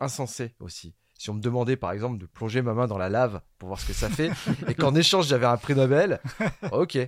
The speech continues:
Non, c'est faux, je le ferai pas. Car contrairement aux gens du début du vingtième siècle, j'ai un minimum de connaissances. Par exemple, je sais que la lave est super chaude et que ça me brûlerait la main.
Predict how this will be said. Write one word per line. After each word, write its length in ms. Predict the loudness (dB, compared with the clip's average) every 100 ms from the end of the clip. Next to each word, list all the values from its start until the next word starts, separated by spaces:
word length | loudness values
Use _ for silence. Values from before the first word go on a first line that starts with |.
| -6 _ _ -2
Non, 120 | -2
c'est 140 | -2
faux, 220 | -4 -4 -4
je 220 | -8 -16
le 60 | -12
ferai 140 | -8
pas. 260 | -2 -2 -2 _ _
Car 140 | -12 -8
contrairement 460 | -6 -2 0 2 2
aux 80 |
gens 140 | 0 -2
du 100 | -2
début 240 | -4 -4
du 80 | 0
vingtième 280 | 0 0 -4
siècle, 280 | -2 -4 -4
j'ai 160 | -6 -4
un 40 |
minimum 360 | 0 2 0 0
de 80 | -4
connaissances. 720 | -2 -2 -2 -4 -6 -8 -12 -10 -4 -2
Par 120 | 2 2
exemple, 300 | 2 0 0
je 120 | -2
sais 160 | -2
que 80 | 0
la 80 | 2
lave 160 | 2 2
est 40 |
super 300 | -4 -4 -4
chaude 280 | -2 -6 -6 _
et 60 | -10
que 60 |
ça 80 | -6
me 80 | -6
brûlerait 340 | -4 -4 -2 -2
la 120 | -2
main. 160 | -4